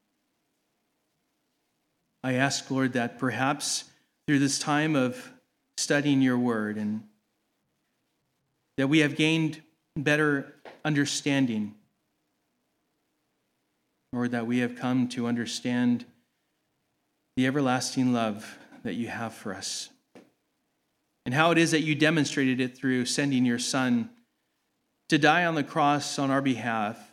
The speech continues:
securing victory over sin, and then having victory over the grave,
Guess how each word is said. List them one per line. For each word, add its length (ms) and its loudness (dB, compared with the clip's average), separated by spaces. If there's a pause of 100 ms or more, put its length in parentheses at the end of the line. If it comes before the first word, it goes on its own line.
(640)
securing 600 0
victory 400 0
over 240 0
sin, 440 -2
and 160 2
then 180 2
having 340 2
victory 440 2
over 180 2
the 80 0
grave, 640 0